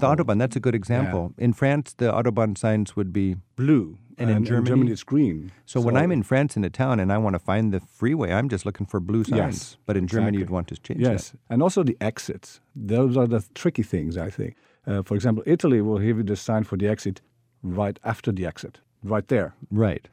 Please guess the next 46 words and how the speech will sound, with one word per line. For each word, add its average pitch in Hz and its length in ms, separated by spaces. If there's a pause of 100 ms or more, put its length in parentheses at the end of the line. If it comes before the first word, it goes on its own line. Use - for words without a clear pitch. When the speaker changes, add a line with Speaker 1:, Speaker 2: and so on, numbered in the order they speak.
Speaker 2:
And 110 280
in 104 100
Speaker 1:
Uh, - 40
Speaker 2:
France 135 360
and 107 80
somewhere 101 300
else, 110 200
you 104 80
will 92 80
have 98 160
it 87 60
just 113 200
before 104 320
it. - 160 (380)
So 110 200
it 120 120
can 131 160
be 104 100
tricky 156 300
because 104 220
you 113 80
think, 110 260
"Oh, 113 280
it's 113 160
gonna 104 180
be 101 140
a - 20
little 101 160
bit 92 120
further," 123 320
but 87 160
it's - 140
not. 104 240
It's - 200
right 95 200
there. 104 160
Speaker 1:
And 110 120
that 107 100
changes 110 340
from 98 160
country 104 300
to 87 80
country. 110 360
Speaker 2:
Yes, - 360
it 92 120
does. - 280